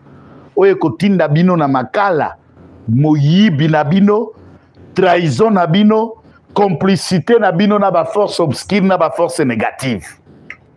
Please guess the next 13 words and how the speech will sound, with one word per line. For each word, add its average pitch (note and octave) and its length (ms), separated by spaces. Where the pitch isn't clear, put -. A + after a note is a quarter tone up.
On F3 140
laisse G#3+ 380
à E3 100
l'enquête D3 640
ya E3+ 160
konyata E3 540
makambo C3 360
ya A#2 60
biselele. G#3+ 600
Faci A3+ 220
aza B3 240
ya A#3 80
Nzambe. F#3+ 460